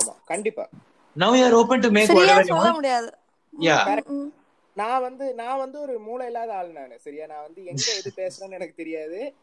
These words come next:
Speaker 1: என்னத்தையாவது பேசி தொலைச்சிருவேன். I, I don't think about the, uh, அதாவது
Speaker 3: Consequence.
Speaker 1: கான்சிக்வன்சஸை வந்து நான் think பண்ண மாட்டேன். அது வரும்போது பாத்துக்கலாம். சாவடிக்க போறானா, சரி சாவடிச்சுக்கோ, அவ்வளவுதான்.
Speaker 3: ம்,
Speaker 2: ம்.
Speaker 3: ம், ம்.
Speaker 1: இவ-, like,
Speaker 2: <laughs>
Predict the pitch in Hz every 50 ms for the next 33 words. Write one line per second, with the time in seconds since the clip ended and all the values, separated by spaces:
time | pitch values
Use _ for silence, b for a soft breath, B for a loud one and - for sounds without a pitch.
0 | _ _ _ _ 190 196 214 220 220 233 247 269 277 269 233 240 240 226 247 202
1 | 226 208 202 - 220 220 262 254 226 220 - - 190 202 202 190 226 254 285 285
2 | 277 - 240 247 269 277 - 262 240 247 233 240 233 _ - 226 240 240 233 196
3 | 160 143 131 120 113 107 _ _ _ _ _ _ _ _ _ 139 139 135 - -
4 | 202 - - 160 160 147 135 - 254 247 240 233 240 247 - 196 - - - _
5 | 196 220 254 269 - 269 - - 233 220 202 220 196 - 208 202 196 233 233 214
6 | 185 170 156 190 196 202 - 214 196 185 170 160 139 - - 117 131 147 165 160
7 | 160 165 190 226 220 226 247 262 269 240 214 220 226 220 220 208 208 190 180 -
8 | _ _ _ _ - 175 175 202 220 214 196 196 202 180 185 180 180 180 185 190
9 | 202 196 180 180 180 180 185 185 165 - 156 143 151 - _ _ _ 156 156 156
10 | 165 165 160 147 - _ _ _ _ _ _ - - - _ - - 135 - 269
11 | 135 127 - 262 262 285 - 262 254 254 262 - _ - - - _ _ _ _
12 | - 233 - - - _ _ - 202 143 139 123 - 147 135 123